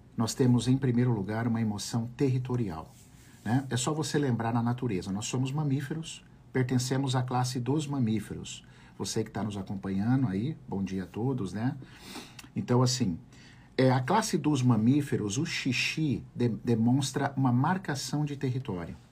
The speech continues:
Então, isso é, e, e é, e é importante dizer, viu, Carla? Eu sempre falava aqui quando estávamos com a Valéria,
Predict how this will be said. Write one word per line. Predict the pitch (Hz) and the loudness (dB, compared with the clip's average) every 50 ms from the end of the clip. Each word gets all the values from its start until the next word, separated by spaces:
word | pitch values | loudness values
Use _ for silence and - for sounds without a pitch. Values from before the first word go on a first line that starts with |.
| - - - - - - - - - _ - - - - - | -20 -20 -20 -20 -20 -20 -20 -20 -20 _ -20 -20 -20 -20 -2
Então, | - 135 131 143 151 135 - - | 2 4 4 4 4 0 0 2
isso | 127 143 151 147 - - - 170 165 160 160 - - | 2 2 2 2 0 -2 -2 0 0 0 0 0 2
é, | 127 127 123 123 123 123 120 117 110 - - | 4 4 6 6 6 6 4 2 0 0 0
e, | 117 123 123 120 120 123 | 2 4 4 4 4 6
e | 123 131 139 | 6 6 6
é, | 139 139 | 6 6
e | 156 | 6
é | 185 | 6
importante | 208 - 175 143 - 160 147 135 - 123 | 6 4 2 0 0 0 -2 -2 -2 -4
dizer, | 110 104 101 117 139 131 | -4 -4 0 0 0 2
viu, | 117 135 127 | 2 0 -2
Carla? | 127 117 107 98 98 | -2 -2 -2 0 0
Eu | 98 98 | -2 -2
sempre | - - 123 120 - | -2 -2 -4 -4 -4
falava | - 117 107 107 110 104 101 | -6 -6 -6 -4 -4 -4 -6
aqui | 95 - 117 101 | -6 -6 -8 -8
quando | - - 107 101 98 101 95 95 | -6 -6 -6 -6 -4 -4 -4 -4
estávamos | 95 - - 101 98 95 98 95 95 - - - - - - | -6 -8 -8 -8 -8 -6 -6 -6 -6 -6 -8 -10 -12 -14 -12
com | - 98 | -10 -8
a | 98 | -8
Valéria, | 95 92 87 95 107 117 120 120 120 120 123 123 | -6 -6 -4 -2 0 2 2 4 4 2 2 0